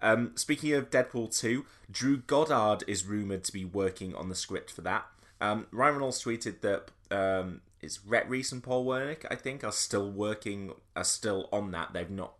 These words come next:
they're not off Deadpool two. So if Drew Goddard is working on it, it's likely that he's just punching it up or doing an extra draft or working alongside Reese and Wernick. Um,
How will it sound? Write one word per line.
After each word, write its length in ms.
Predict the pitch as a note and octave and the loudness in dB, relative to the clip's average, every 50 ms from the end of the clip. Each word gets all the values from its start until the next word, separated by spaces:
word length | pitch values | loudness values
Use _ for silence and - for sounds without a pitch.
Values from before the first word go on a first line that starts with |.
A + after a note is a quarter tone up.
| _ - | _ -16
they're 220 | F2 E2+ F#2 F2 | -8 -6 -6 -4
not 200 | F#2 F#2 F2+ F2 - | -4 -4 -4 -4 -2
off 220 | F#2+ F2+ - - | -4 -4 -4 -6
Deadpool 440 | - F2 E2 - - F2+ E2+ E2 - | -6 -6 -6 -6 -10 -12 -8 -8 -4
two. 260 | - F#2+ E2+ E2 E2 - - - - - - - - _ _ _ _ _ _ _ _ _ - _ _ - | -4 -2 -4 -4 -6 -12 -20 -20 -20 -20 -20 -20 -20 _ _ _ _ _ _ _ _ _ -20 _ _ 0
So 140 | - - G#2 | 2 2 2
if 100 | G2 - | 2 2
Drew 180 | - B2 A#2+ | 4 2 4
Goddard 440 | G2 A#2+ A2+ A2 G#2+ G2+ G2 F#2+ - - | 6 4 4 4 4 2 2 2 0 0
is 180 | A2+ G#2+ G2 | 0 0 2
working 300 | G#2 A2+ A2+ A2 - A#2 | 2 2 2 2 0 -2
on 120 | A2 A2 B2+ | -4 -2 -2
it, 120 | C3+ - | -2 -2
it's 160 | C2 - - | -2 -4 -4
likely 300 | E2+ F2 F2 - - E2+ | -4 -6 -6 -6 -8 -10
that 120 | E2 - - | -10 -10 -10
he's 180 | E2+ F2 E2+ | -10 -8 -8
just 240 | - - E2+ - - | -6 -6 -6 -8 -8
punching 340 | - F#2 F2 E2+ - F2 E2 | -10 -10 -10 -8 -8 -8 -8
it 60 | E2 | -6
up 300 | - C#2 E2 E2 - - | -6 -6 -6 -8 -8 -8
or 200 | - E2+ E2 E2 | -6 -6 -6 -6
doing 300 | D#2+ - F#2 E2+ E2+ E2 | -6 -6 -6 -6 -6 -6
an 80 | E2 F2 | -6 -8
extra 300 | - - - - F#2 E2+ | -8 -8 -10 -10 -10 -10
draft 360 | - F2+ E2 D#2+ D#2+ - - | -6 -6 -6 -6 -8 -8 -8
or 80 | F2+ E2 | -8 -6
working 340 | D#2+ F2 E2 D#2+ - F2 | -6 -6 -8 -8 -8 -10
alongside 480 | E2+ E2+ F2 F2+ E2+ - - F2 E2 D#2 - | -10 -8 -8 -8 -8 -6 -6 -6 -6 -8 -8
Reese 200 | D#2+ D#2+ D#2 - | -10 -8 -8 -8
and 100 | D#2+ D#2 | -8 -10
Wernick. 380 | D#2 D#2 D#2 D#2 D2+ - - _ - - - - - - - | -12 -12 -12 -12 -14 -16 -20 _ -20 -20 -20 -20 -20 -18 -8
Um, 400 | - - F2+ F2 E2+ E2 F2 - | -4 -4 -2 -2 -2 -4 -6 -8